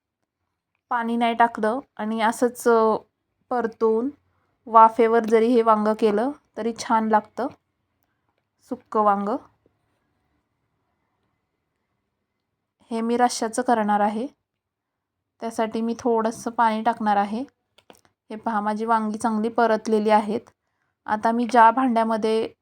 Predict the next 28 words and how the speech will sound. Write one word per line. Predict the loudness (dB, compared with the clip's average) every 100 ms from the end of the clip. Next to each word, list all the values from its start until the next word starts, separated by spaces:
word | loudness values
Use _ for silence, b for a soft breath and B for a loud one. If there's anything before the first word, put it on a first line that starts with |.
| -14
मिक्सरच्या | -12 -8 -6 -4 -2 0
भांड्यामध्ये | 0 0 0 0 -2 -6 _ _ _ _
मसाला | -8 0 2 2
केलेला, | 2 2 2 2 0
त्यातच | -6 -4 -4 -4
थोडंसं | -4 -4 -4 -4
पाणी | -2 -2 -2
टाकून | -4 -4 -8 -8 _ _ _ _ _ _ -4
ते | -2
मी | 0 -2 -2
वांग्यामध्ये | 0 0 -2 -2 -2 -4
टाकलेलं | 0 -2 0 0 2
आहे. | 0 -2 -8 -10 _ _ _ _
थोडं | -4 -2 2
गरम | 4 4 4
पाणी | 2 2
केलेलं, | 0 0 0 -4 -6 -6
गरम | -2 -2 0
पाणीच | -2 -2 -4
टाकायचं | -6 -4 -4 -2 -2
रस्सा | 0 -2 2 4
भाजीला, | 4 2 0 -2 -6 -18 -20 B B
म्हणजे | -8 -4 0
तर्री | 0 0 -2 -2
छान | 0 0
येते. | -2 -2 -4 _ _ -20 B B _
आणि | -6 -4
असं | -2